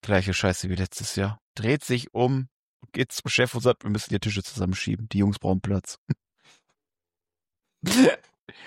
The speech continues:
Das war keine große Freude, die wir in ihrem Gesicht <laughs> gesehen haben, aber das ist wohl normal von ihr. Aber die haben sich sehr gefreut, dass wir da waren, muss man jetzt fairerweise dazu sagen, so im Nachhinein.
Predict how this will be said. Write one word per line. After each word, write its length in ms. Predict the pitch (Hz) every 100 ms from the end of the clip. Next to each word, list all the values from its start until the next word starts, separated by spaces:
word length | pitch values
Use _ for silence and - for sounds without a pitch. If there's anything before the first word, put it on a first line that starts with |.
| - - _ -
Das 220 | 120 -
war 300 | 143 143 - _ _
keine 340 | - 139 175 170
große 380 | - 156 165 151
Freude, 340 | - 151 160
die 140 | 127
wir 100 | 117
in 60 | 117
ihrem 180 | - 110
Gesicht 360 | 113 110 127 - -
<laughs> 180 | 117 -
gesehen 440 | 156 147 220 190
haben, 200 | 160 180
aber 120 | 143 127
das 140 | 127
ist 160 | 135 131
wohl 120 | 123
normal 320 | 107 87 92
von 200 | - -
ihr. 160 | - - _ _ _ - - - _ - _ _ _ -
Aber 300 | 117 131 -
die 140 | 117
haben 80 | 127
sich 180 | 131 113
sehr 140 | 123
gefreut, 340 | 113 - 98 98
dass 140 | -
wir 80 | 95
da 200 | 92 87
waren, 120 | 95
muss 160 | 95 -
man 120 | 98
jetzt 120 | 95
fairerweise 460 | - 107 92 95 98
dazu 260 | 101 -
sagen, 200 | 104 90
so 120 | 87
im 80 | 90
Nachhinein. 480 | 90 90 98 90 90